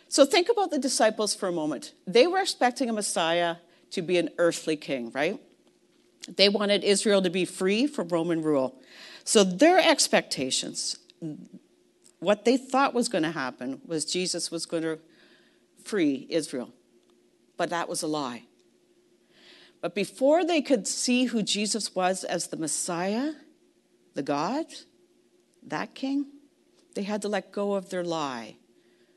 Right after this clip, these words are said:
that he would be an earthly king. And for us to live in the truth of Jesus Christ, we have to put down our lies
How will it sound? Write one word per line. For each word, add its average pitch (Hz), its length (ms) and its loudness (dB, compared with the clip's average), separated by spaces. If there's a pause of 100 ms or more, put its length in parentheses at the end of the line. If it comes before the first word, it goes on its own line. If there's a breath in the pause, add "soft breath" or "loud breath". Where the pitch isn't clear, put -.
(140 soft breath)
that 151 160 -6
he 170 100 -8
would 156 140 -4
be 151 100 -2
an 143 140 -2
earthly 131 320 -6
king. 117 300 -10 (2000 loud breath)
And 214 160 2
for 233 120 6
us 269 200 8
to 339 100 6
live 269 180 8
in 254 80 6
the 247 80 8
truth 262 320 2
of 240 100 4
Jesus 247 360 4
Christ, 226 420 2
we 240 180 4
have 240 220 0
to 247 60 -4
put 220 220 -2
down 196 240 0
our 185 260 0
lies 151 560 0